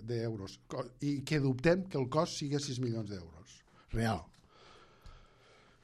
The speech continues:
Fan la residència. Quan tenien la clau, trauen a concurs. Li adjudiquen amb una empresa, Onada. Una donava dos mil tres-cents euros per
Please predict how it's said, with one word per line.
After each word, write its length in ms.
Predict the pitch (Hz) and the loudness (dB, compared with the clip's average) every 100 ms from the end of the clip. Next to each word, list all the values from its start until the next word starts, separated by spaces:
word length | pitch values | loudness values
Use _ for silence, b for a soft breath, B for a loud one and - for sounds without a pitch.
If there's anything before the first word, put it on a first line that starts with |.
| b b b _ _ - - | b b b _ _ 0 6
Fan 160 | 214 | 8
la 80 | 208 | 8
residència. 720 | 190 165 160 143 123 135 104 - b b b b | 6 4 4 2 2 2 0 -6 b b b b
Quan 220 | - 147 143 | 2 4 4
tenien 300 | 165 202 185 | 6 6 6
la 80 | 180 | 4
clau, 220 | 214 202 | 2 6
trauen 240 | 196 190 | 8 10
a 80 | 185 | 10
concurs. 540 | 180 160 151 120 104 - | 10 8 8 6 4 4
Li 100 | 135 | 8
adjudiquen 480 | 160 143 160 180 196 | 10 10 6 6 4
amb 140 | 185 175 | 4 4
una 140 | 165 | 2
empresa, 320 | 143 143 120 | 2 0 2
Onada. 400 | 123 147 123 104 - - | 0 2 0 -2 -10 -4
Una 340 | 175 175 180 160 | 4 6 6 4
donava 400 | 160 156 151 151 | 4 4 4 4
dos 160 | 147 131 | 2 2
mil 220 | 143 139 | 2 2
tres-cents 400 | 139 135 139 127 | 0 -2 -2 -2
euros 300 | 135 127 127 | -2 -2 -4
per 100 | 127 | -4